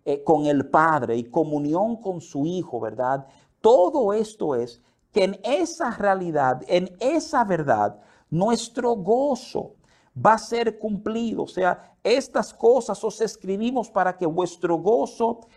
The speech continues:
sea cumplido. Eso para mí es, es tremendo. La realidad que descubrimos verdadero gozo,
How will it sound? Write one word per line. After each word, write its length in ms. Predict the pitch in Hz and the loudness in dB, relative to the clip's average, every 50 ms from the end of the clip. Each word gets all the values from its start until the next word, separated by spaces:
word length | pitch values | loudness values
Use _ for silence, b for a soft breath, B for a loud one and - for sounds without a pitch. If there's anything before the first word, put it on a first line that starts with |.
| b b b | b b b
sea 580 | _ - - - - - 240 254 262 247 240 240 | _ -16 -14 -6 -2 0 0 2 0 0 -2 -4
cumplido. 760 | - - 240 220 208 196 202 196 214 247 269 262 220 - - - _ _ _ _ _ _ _ _ _ _ | -6 -8 -8 -6 -6 -8 -8 -8 -8 -6 -6 -6 -6 -8 -12 -18 _ _ _ _ _ _ _ _ _ _
Eso 280 | - 190 196 - 247 240 | -2 -2 -2 -2 -2 0
para 200 | 226 208 180 170 | 2 2 2 0
mí 160 | 180 185 190 | 0 -2 -4
es, 160 | 190 190 b b b b b b b b - | -4 -4 b b b b b b b b -4
es 220 | - 175 - - | -2 -2 -2 -4
tremendo. 500 | - 202 196 185 190 214 226 208 - 139 | -4 -4 -2 -2 -4 -4 -4 -2 -2 0
La 140 | 139 135 131 | 2 2 2
realidad 540 | 156 151 147 139 135 156 180 196 196 190 - | 4 2 2 4 4 4 4 4 2 0 -2
que 280 | - 202 196 196 b b b b b b - | -2 -2 -2 -2 b b b b b b -14
descubrimos 1200 | 131 127 180 190 190 - - - - 208 190 170 180 190 233 262 277 269 208 147 135 135 - - - | -2 2 2 2 2 0 -6 -6 0 0 2 2 2 2 2 0 0 0 0 0 -4 -6 -8 -12 -8
verdadero 720 | 135 131 160 165 160 156 160 160 143 143 175 196 220 214 196 | -2 2 2 2 2 4 4 2 2 2 0 0 0 0 0
gozo, 720 | 156 127 120 143 143 151 151 147 - - 113 107 - - | -2 0 2 2 2 2 2 -2 -6 -10 -12 -12 -12 -14